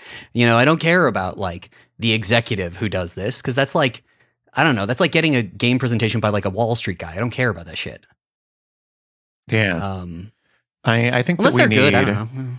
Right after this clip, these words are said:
Speaker 2: I think we need at least one, like, guy who's basically Cliffy B again. Like, we always need one of those guys who
Speaker 1: Do
Speaker 2: just, you
Speaker 1: we?
Speaker 2: know, like, isn't actually charismatic, but really believes that he is,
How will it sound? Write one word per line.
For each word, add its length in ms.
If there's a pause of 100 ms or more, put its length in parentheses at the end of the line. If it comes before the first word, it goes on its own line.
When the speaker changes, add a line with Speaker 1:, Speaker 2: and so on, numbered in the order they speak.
(260)
Speaker 2:
I 60
think 160
we 100
need 180
at 100
least 240
one, 760
like, 380 (400)
guy 340
who's 220
basically 540
Cliffy 320
B 380 (120)
again. 520
Like, 100
we 100
always 240
need 200
one 160
of 80
those 200
guys 520 (500)
who 100
Speaker 1:
Do 40
Speaker 2:
just, 220
you 60
Speaker 1:
we? 60
Speaker 2:
know, 100
like, 160 (300)
isn't 260
actually 380
charismatic, 720 (100)
but 240
really 360
believes 500
that 120
he 220
is, 340